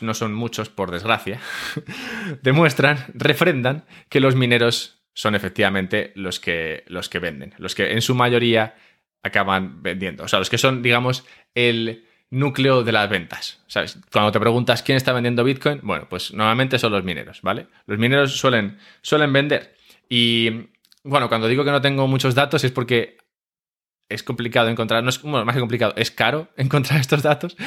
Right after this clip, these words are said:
Quería, quería, quería conseguir unos y el, y la suscripción a esos, a ese servicio cuesta como setecientos dólares al mes, o sea que estamos muy lejos de los setecientos dólares al mes a través de Patreon, pero,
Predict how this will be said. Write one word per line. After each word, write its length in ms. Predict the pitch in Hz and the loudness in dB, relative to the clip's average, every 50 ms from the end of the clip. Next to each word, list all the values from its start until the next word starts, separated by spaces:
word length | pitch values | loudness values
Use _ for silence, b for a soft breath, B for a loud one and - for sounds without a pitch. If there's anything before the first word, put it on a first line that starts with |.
| B B B B 202 160 127 B | B B B B -8 -10 -8 B
Quería, 360 | - 123 113 120 127 131 117 | 2 2 4 4 4 2 2
quería, 300 | - 117 110 113 123 131 131 123 135 127 131 123 - - | 2 0 2 4 4 4 4 4 2 0 0 -4 -6 -4
quería 260 | - 117 104 110 120 123 | -4 -2 0 0 0 0
conseguir 380 | - 127 - 135 120 123 123 | 0 0 0 2 2 4 4
unos 340 | 127 131 131 135 131 - - | 4 4 4 2 2 0 2
y 380 | 120 113 107 104 107 101 - - - | 2 2 4 2 0 -2 -6 -8 -6
el, 240 | 82 95 95 90 - | -4 -4 -4 -4 -4
y 60 | 107 | -4
la 80 | 98 95 | -4 -2
suscripción 500 | - 107 - - 107 92 - 110 113 117 | -2 -2 -2 -2 -2 0 2 2 2 4
a 100 | 117 113 | 4 2
esos, 320 | 113 - 117 - - - - | 2 2 0 -2 -4 -6 -4
a 80 | 104 110 | -2 -2
ese 140 | 110 113 | -2 -2
servicio 360 | 104 113 107 110 113 113 113 - | -4 -2 -2 -2 0 0 0 0
cuesta 240 | 113 110 - 113 | 0 -2 -2 0
como 260 | 113 110 107 101 101 101 | 0 0 0 0 -2 -2
setecientos 580 | - 101 - 95 - 110 107 104 - 120 110 | -2 0 0 2 2 2 2 2 2 2 4
dólares 340 | 110 113 113 113 113 113 110 | 4 4 4 4 4 2 2
al 140 | 113 107 107 | 2 0 0
mes, 220 | 110 123 135 131 | 0 -2 -2 -4
o 40 | 101 | -6
sea 200 | - 90 82 82 | -6 -6 -6 -6
que 200 | - 85 80 B B B B B B | -6 -10 -10 B B B B B B
estamos 320 | B - - 110 120 127 127 | B -4 0 2 2 4 4
muy 140 | 127 120 | 4 6
lejos 440 | 117 127 - - 135 127 - - - | 6 4 4 4 0 0 -2 -4 -4
de 100 | 123 135 | -2 0
los 120 | 127 120 127 | 0 2 2
setecientos 440 | 120 131 - 135 127 - 131 123 | 2 2 2 2 2 2 2 2
dólares 300 | 120 123 123 120 120 120 - | 4 4 4 4 4 4 2
al 100 | 110 113 | 0 2
mes 260 | 117 127 127 131 - | 2 0 0 -2 -4
a 120 | - 113 113 | -6 -6 -2
través 260 | 110 110 113 117 107 | 0 0 0 2 2
de 80 | 110 101 | 0 2
Patreon, 420 | - 120 117 123 127 131 139 - B B B B B B | 2 2 2 2 -2 -2 -2 -6 B B B B B B
pero, 600 | - 113 104 101 101 101 98 98 95 95 95 | 2 2 4 4 4 4 4 2 2 -2 -4